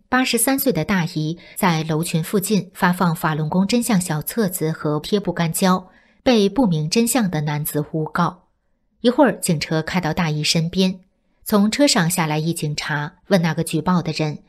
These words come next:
：“是这个老太太吗？”那人说：“是。”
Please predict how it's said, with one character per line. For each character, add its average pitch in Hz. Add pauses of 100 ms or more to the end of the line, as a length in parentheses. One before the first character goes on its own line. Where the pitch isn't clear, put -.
(420)
：“是 269
这 240
个 175
老 151
太 -
太 -
吗？” 156 (680)
那 165
人 151
说 156 (100)
：“是。” -